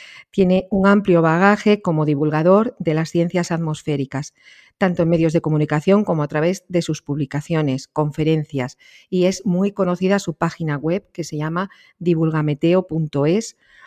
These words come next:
Tras sus comienzos en el área de meteorología de Antena tres, quizá lo recuerden algunas personas, en Antena tres Televisión,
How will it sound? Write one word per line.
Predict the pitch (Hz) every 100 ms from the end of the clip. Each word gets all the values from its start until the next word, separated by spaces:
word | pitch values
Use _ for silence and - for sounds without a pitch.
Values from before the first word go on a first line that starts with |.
| _ _
Tras | - 185 -
sus | 175
comienzos | - 175 185 208 226 220
en | 185
el | 175
área | 180 175 170
de | 170 165 -
meteorología | 165 160 156 156 160 - 190
de | 214
Antena | 175 170 165
tres, | 170 190 214
quizá | - 160 160 160
lo | 160
recuerden | 156 - 156 156 151 - _ _
algunas | - 170 170 160
personas, | - 156 175 196 185
en | 160
Antena | 151 170 165
tres | 165 160
Televisión, | - 151 143 - 180 196